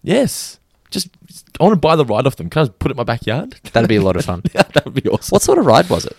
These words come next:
Speaker 2: Like, do, do you
Speaker 1: I have
Speaker 2: have
Speaker 1: no,
Speaker 2: it?
Speaker 1: no idea. That's all I've
Speaker 2: Okay.
Speaker 1: got on the ride, yeah.
Speaker 2: Yeah,
Speaker 1: But
Speaker 2: right.
Speaker 1: d-, d-, just do a Google research after the episode. It's
Speaker 2: Yeah.
Speaker 1: just, it's really, really interesting. It's, it's, what's more interesting that you can't find anything on it.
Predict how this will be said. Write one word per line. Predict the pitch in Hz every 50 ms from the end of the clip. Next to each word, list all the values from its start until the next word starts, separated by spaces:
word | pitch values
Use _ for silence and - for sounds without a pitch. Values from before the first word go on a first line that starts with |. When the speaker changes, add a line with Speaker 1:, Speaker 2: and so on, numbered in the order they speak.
| _ _ -
Speaker 2:
Like, | 120 120 117
do, | - 120 - -
do | 120 - -
you | 120
Speaker 1:
I | 113
have | 107
Speaker 2:
have | 113 104
Speaker 1:
no, | 95 85
Speaker 2:
it? | - -
Speaker 1:
no | 107 107 117 113 104 95
idea. | 92 95
That's | 87 87 92
all | 101
I've | 90 -
Speaker 2:
Okay. | -
Speaker 1:
got | 85 78
on | 85
the | 82 78
ride, | 78 80 82 82 76 82
yeah. | 87 85 82 82
Speaker 2:
Yeah, | 53 - -
Speaker 1:
But | 120 113
Speaker 2:
right. | - - - - - _ - -
Speaker 1:
d-, | 143 151
d-, | 156 -
just | 185 - -
do | 202 151
a |
Google | 95 101 104 101 92
research | 90 92 - - 98 - 92
after | 90 90 - 78
the | - 90
episode. | - - - 92 85 90
It's | 98 -
Speaker 2:
Yeah. | - -
Speaker 1:
just, | - - - - -
it's | 113 - -
really, | 110 127 139 139 131 131
really | 120 117 107 104 95
interesting. | 92 92 - - 90 85 - - 87 92
It's, | 104 110 -
it's, | - 131 135 - - - - _ _ _ _ _ _
what's | - 185 - -
more | 170 151 160
interesting | 180 180 - 151 139 - - 127
that | 117 113 -
you | 95
can't | - - 135 131 - -
find | - 107 107 -
anything | 110 113 107 - 107 98 -
on | 87 92 131
it. | 208 -